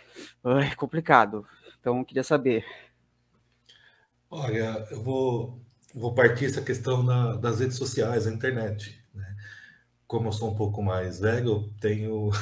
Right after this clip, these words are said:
Speaker 2: <laughs> uma vivência pra falar sobre isso, né? Eu, eu vi esse nas-, o nascer da internet, o nascer das redes sociais,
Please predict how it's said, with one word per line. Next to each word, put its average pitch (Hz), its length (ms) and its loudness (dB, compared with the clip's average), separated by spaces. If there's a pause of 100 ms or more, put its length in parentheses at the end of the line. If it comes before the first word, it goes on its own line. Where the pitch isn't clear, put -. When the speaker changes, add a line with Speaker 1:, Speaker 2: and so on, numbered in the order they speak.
Speaker 2:
<laughs> 131 200 0
uma 104 140 0
vivência 107 440 2
pra 110 120 -2
falar 113 200 -2
sobre 120 360 0
isso, 104 260 -6 (640)
né? 98 540 -2
Eu, 113 440 4
eu 131 180 2
vi 127 240 4
esse 139 220 2
nas-, - 480 -4
o 123 100 -6
nascer 131 480 2
da 117 80 0
internet, 113 600 -2
o 107 40 0
nascer 120 300 -2
das 104 120 2
redes 104 180 2
sociais, 107 640 -4